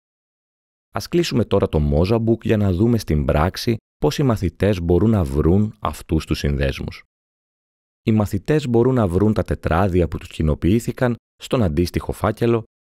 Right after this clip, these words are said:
αφού συνδεθούν με το λογαριασμό τους στο Moza Web. Ανοίγουν το τετράδιο και βλέπουν το περιεχόμενο.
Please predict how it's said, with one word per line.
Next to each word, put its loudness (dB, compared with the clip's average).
αφού -2
συνδεθούν 0
με 2
το 0
λογαριασμό 0
τους -4
στο -2
Moza 0
Web. -6
Ανοίγουν 0
το -2
τετράδιο -2
και -2
βλέπουν 0
το -2
περιεχόμενο. -4